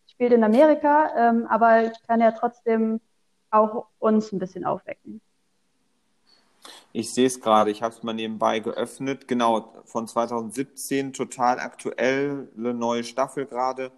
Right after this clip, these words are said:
Speaker 2: Danke für den Tipp auf jeden Fall. Sieht wirklich spannend aus und ak-, in der aktuellen Zeit ja, ähm, ja, leider aktueller als,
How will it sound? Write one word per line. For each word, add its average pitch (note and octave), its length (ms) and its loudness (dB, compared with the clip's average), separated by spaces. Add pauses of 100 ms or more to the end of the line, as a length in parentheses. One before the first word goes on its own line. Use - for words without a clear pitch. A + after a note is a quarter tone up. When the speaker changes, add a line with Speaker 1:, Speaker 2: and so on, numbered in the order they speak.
(640)
Speaker 2:
Danke A#2 320 -2
für C3+ 140 -12
den C3+ 160 -6
Tipp - 200 -4
auf G#2 200 -4
jeden A2 200 -6
Fall. G#2 380 -2 (1000)
Sieht - 460 -8
wirklich C3+ 380 2
spannend B2 420 0
aus G#2 240 -2
und G2+ 160 -10
ak-, - 240 -6
in A2 140 -8
der A2 120 -4
aktuellen A2+ 420 -6
Zeit A#2 380 -4
ja, A2+ 380 -2 (520)
ähm, A2+ 460 -4
ja, A2 140 0
leider A2 340 0
aktueller - 500 -4
als, - 540 -8